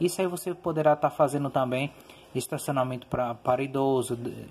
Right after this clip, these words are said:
estacionamento para de-, deficiente. Nesse caso eu vou tá fazendo aqui mais pra mostrar pra vocês como é que funciona e como fazer.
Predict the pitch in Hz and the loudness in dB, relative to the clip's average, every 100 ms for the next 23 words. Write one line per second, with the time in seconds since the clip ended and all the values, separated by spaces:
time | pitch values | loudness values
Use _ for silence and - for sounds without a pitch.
0 | - - - 117 131 123 123 - 127 123 | -18 -12 -8 -4 -2 -2 -4 -2 0 2
1 | 120 120 123 117 123 - 143 135 147 - | 0 -2 -4 -4 -6 -8 -6 -6 -6 -10
2 | - - - - 151 160 160 151 151 151 | -16 -20 -14 -2 -2 -2 2 4 4 0
3 | 151 143 - 139 143 135 - 139 135 135 | 0 2 4 2 2 -4 -2 -4 0 0
4 | 135 - 139 147 143 131 143 135 131 127 | 0 4 6 6 2 0 -2 0 -2 -2
5 | 123 - 135 135 160 151 170 143 113 - | -6 -6 -6 -6 -6 -6 -2 -2 -2 -8
6 | - - - - 127 123 156 131 110 | -16 -20 -8 -2 -2 4 4 4 -2